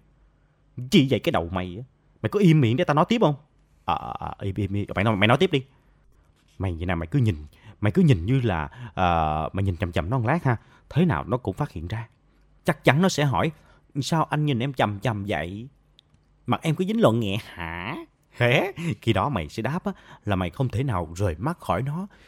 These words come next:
chỉ vì gương mặt nó bừng sáng như có ngàn tia nắng chiếu vô." "Chỉ vậy thôi hả?" "Vậy thôi. Câu đó nghe, tao học được trong sách,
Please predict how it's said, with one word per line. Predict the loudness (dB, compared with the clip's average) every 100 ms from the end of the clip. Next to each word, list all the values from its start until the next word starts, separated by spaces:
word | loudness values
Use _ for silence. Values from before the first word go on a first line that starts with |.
| _ -4
chỉ | 0
vì | 0
gương | 0 0 0
mặt | -2 -2
nó |
bừng | -2 -2 -4
sáng | -8 -6 -6
như | -6
có | -4
ngàn | -4 -2 -2 -4 -8 -8
tia | -6 -4
nắng | -2 -4
chiếu | -2 0 2 4
vô." | 6 4 0 _ _ _ _ _ _ _ _ _ _ _ -18 -6
"Chỉ | -2 0
vậy | 2
thôi | 2
hả?" | 0 -4 _ _ _ _ _ _ _ -4
"Vậy | 0
thôi. | 4 4 4 _ _ _ _ _ _ _ _
Câu | 8 8
đó | 10 6
nghe, | 6 4 2
tao | 2 4
học | 4 4
được | 2 2
trong | 2
sách, | 0